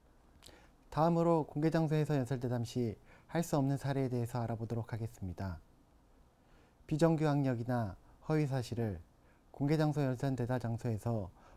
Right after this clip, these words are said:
녹화물을 통하여 방영하는 행위는 할 수 없는 사례입니다.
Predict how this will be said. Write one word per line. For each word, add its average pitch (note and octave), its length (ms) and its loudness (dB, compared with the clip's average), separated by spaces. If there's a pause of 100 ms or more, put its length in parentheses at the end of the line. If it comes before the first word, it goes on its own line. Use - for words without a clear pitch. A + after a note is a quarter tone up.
녹화물을 D3 480 0
통하여 B2+ 560 -2 (320)
방영하는 C#3 600 2
행위는 A#2 480 0 (280)
할 - 160 -6
수 D3 140 -2
없는 A#2+ 220 0
사례입니다. G2+ 640 -4